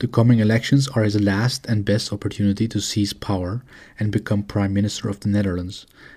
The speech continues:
but even this best opportunity is still pretty uncertain. If he doesn't succeed this time and we manage to keep him out, he'll have to while away another four years in opposition while people better than him govern the country. He can stand on the sidelines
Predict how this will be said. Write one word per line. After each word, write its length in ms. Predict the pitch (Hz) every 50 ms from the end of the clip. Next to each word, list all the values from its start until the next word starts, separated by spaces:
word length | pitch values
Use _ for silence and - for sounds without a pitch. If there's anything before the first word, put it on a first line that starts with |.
| - _
but 140 | - 110 101
even 300 | - 123 123 110 110 110
this 180 | 107 127 131 135
best 320 | 135 - 120 101 - -
opportunity 760 | - 117 - - - - 113 107 104 101 - - 98 104 104 -
is 120 | - - -
still 160 | - - 110
pretty 260 | - - 113 104 104
uncertain. 560 | 95 90 87 - - 101 92 - 87 85 92 - - _ - _ - - - - - - - _ _ _ _ _ -
If 140 | 120 -
he 80 | 127 123
doesn't 260 | 120 120 120 123 120
succeed 420 | 123 - 127 - - - 123 104 101
this 200 | 107 117 - -
time 320 | - 110 117 143 160 143 123
and 80 | 110
we 80 | 107 104
manage 260 | 98 104 107 107 101
to 120 | - 120 -
keep 180 | - 120 107
him 120 | 101 95 92
out, 320 | 92 107 135 139 - - _ _ - - - - - - _
he'll 200 | - 123 117 113
have 140 | 120 120 -
to 80 | - 107
while 320 | 104 104 107 110 113 110
away 260 | 110 107 104 104 107 101
another 300 | 107 110 107 104 107 101
four 400 | - - - - - 107 101 101
years 260 | 98 101 98 98 101
in 80 | 104
opposition 640 | 101 104 - - 104 104 113 110 - 104 98 95 92
while 180 | 98 98 98
people 280 | 98 - 117 107 117 104
better 280 | 98 104 110 117 117 107
than 140 | 101 92
him 220 | 85 101 98 101 98
govern 320 | - 101 98 101 104 101
the 80 | 101 95
country. 440 | - 107 101 98 - - 92 98 - - _ _ _ _ _ _ _ - - - - - - - - -
He 100 | - 123
can 140 | - - 123
stand 240 | 120 - 127 117 113
on 60 | 113
the 80 | 110 104
sidelines 760 | - - - 104 107 110 110 107 107 110 131 143 139 - -